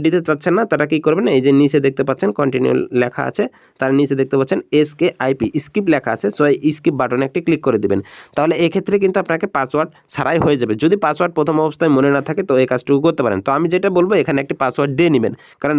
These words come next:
বারবার এখানে এই কাজটুকু না করে ইমেইলে কোড যাবে বা ফোন নাম্বারে কোড যাবে, ওই কোডটাকে নিয়ে এসে আবার বসিয়ে দিয়ে কাজ করতে হবে। তো এই, এই কাজগুলো না করার থেকে আপনি একটা নতুন একটি পাসওয়ার্ড দিয়ে নেবেন, দিয়ে পাসওয়ার্ডটুকু মনে রাখবেন, তাহলে ভবিষ্যতে আর কোনো সমস্যা হবে না।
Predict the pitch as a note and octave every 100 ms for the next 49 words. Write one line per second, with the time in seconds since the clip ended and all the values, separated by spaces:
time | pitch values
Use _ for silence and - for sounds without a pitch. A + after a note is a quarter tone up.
0 | C#3+ D3+ F3+ - D3 D3+ C#3 E3 - -
1 | _ C#3+ D3+ D3+ D#3+ D#3 D3 C#3 C#3 F3
2 | D3+ C3 C3+ C#3+ C#3 C#3+ C#3+ C#3 C#3+ C#3+
3 | A2+ - A#2+ B2 B2+ C3 D3 C#3+ D3+ D3
4 | - C3+ - B2+ C#3 B2 B2 D3+ B2+ C3+
5 | B2 B2 C#3 C3 G3+ - - - - D3
6 | D3+ D3 B2 G#2+ E3 D#3 E3 F3+ F3+ E3
7 | F3+ F3 D3+ D3+ E3 D#3+ - E3 D3 C#3+
8 | D3+ C#3+ C#3 C#3+ C#3+ D#3+ C#4 - - _
9 | D3 C#3 D3 D3 D3+ C3+ G2+ F2+ - B2
10 | D#3+ C#3 D3+ D3 D#3 D#3 C#3 C#3+ C#3 C4
11 | G#3 C#3 C3 C3 C3 C3+ C#3 D3+ E3+ C3+
12 | B2+ B2 G2+ F#2+